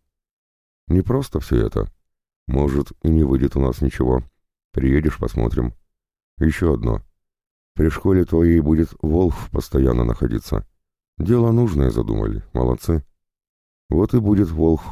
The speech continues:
детишек учить уму-разуму. Завтра поутру соберётся Данислав, поедет с тобой. Коня ему дашь.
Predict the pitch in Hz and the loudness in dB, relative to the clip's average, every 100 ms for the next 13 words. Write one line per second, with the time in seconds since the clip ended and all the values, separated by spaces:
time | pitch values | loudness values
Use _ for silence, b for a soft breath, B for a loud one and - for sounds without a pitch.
0 | - 73 80 82 - - - - 69 71 | -8 -2 0 0 0 -2 -2 -2 0 0
1 | 71 69 65 65 64 - _ _ _ _ | 2 2 0 0 -2 -4 _ _ _ _
2 | _ _ _ - 65 62 64 69 62 64 | _ _ _ -4 -2 0 -2 -2 -2 -2
3 | 62 62 62 65 - 62 64 71 71 - | -2 0 0 0 0 0 -2 0 -2 -4
4 | - _ - - 67 65 58 - - 67 | -14 _ -16 -2 2 2 0 -8 -4 0
5 | 60 50 _ _ _ _ _ _ - 80 | 0 -2 _ _ _ _ _ _ -2 0
6 | 69 67 64 64 65 | 2 2 2 0 -2